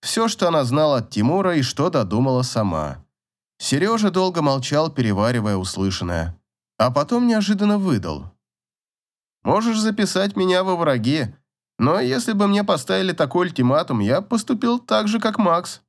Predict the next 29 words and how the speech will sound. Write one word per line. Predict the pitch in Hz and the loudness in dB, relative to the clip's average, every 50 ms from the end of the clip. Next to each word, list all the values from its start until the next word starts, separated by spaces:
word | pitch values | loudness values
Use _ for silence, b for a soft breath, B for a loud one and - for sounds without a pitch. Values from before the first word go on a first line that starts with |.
| _ _ _ _ _ _ _ _ _ - | _ _ _ _ _ _ _ _ _ 0
И | 123 135 | 0 2
тут | 131 226 240 240 | 2 0 0 2
же, | 220 226 | 0 0
предваряя | 220 - 185 156 143 147 151 156 156 156 143 | 0 0 -2 0 2 2 2 2 0 2 2
её | 131 131 139 131 | 2 2 2 2
возмущённые | 127 123 117 123 127 120 - 139 127 113 101 95 90 | 0 0 2 2 0 0 0 0 0 0 0 -2 -2
протесты, | - 107 101 101 - 196 202 202 - - 185 175 175 170 170 - _ _ _ _ _ _ _ | -2 -2 -2 -2 0 -2 -2 -2 -2 -2 -2 0 0 -4 -6 -12 _ _ _ _ _ _ _
продолжил | - 120 113 104 87 107 120 131 135 165 165 165 165 - _ _ _ | 0 0 0 0 0 0 0 0 0 0 -2 -4 -4 -10 _ _ _
очень | 101 107 101 - 117 110 | -2 -2 -2 -2 -2 -2
серьёзно. | 110 - 135 131 127 98 82 78 69 73 73 71 76 80 - _ _ _ _ _ _ _ _ _ _ _ _ _ _ _ _ _ _ - | -2 -2 0 0 0 0 -2 -4 -8 -10 -12 -12 -14 -16 -20 _ _ _ _ _ _ _ _ _ _ _ _ _ _ _ _ _ _ -2
«Я | 120 139 156 165 170 156 | 0 2 2 2 2 0
позвонил | - 180 156 156 170 175 180 190 202 196 165 120 | 0 -2 -2 0 2 2 2 4 2 2 2 0
и | 104 | -2
сказал | - - 117 117 120 139 151 147 135 | -2 0 0 0 2 2 2 2 2
ему | 113 107 107 107 | 2 2 2 2
о | 110 | 2
Лане | 113 135 151 147 120 95 - | 2 2 2 2 0 -2 -2
как | 92 95 - | -4 -4 -2
раз, | 107 139 123 127 - | 0 0 0 -2 -4
когда | - 85 90 92 101 101 | -8 -8 -4 -2 0 0
он | 98 95 | 0 -2
с | 87 82 | -4 -2
Бетховеном | 101 127 123 - - 156 135 110 98 90 | -2 -2 -2 0 0 0 0 0 0 -2
разговаривал. | 87 92 82 85 92 95 95 92 87 82 76 78 78 82 - _ _ _ _ _ _ _ _ _ _ _ | -4 -6 -4 -2 0 0 0 0 -2 -4 -6 -8 -10 -12 -16 _ _ _ _ _ _ _ _ _ _ _
А | - 139 160 | 0 2 2
мне | 185 190 196 | 2 0 0
тогда | 196 185 175 170 160 170 | 0 -2 -4 -2 -2 0
Ерёменко | 165 165 175 190 214 226 196 131 98 90 87 - | 0 0 0 0 0 2 0 0 0 -2 -6 -8
сообщил. | 85 - 92 85 - - 82 78 76 - - | -6 -6 -6 -6 -6 -6 -8 -8 -8 -10 -14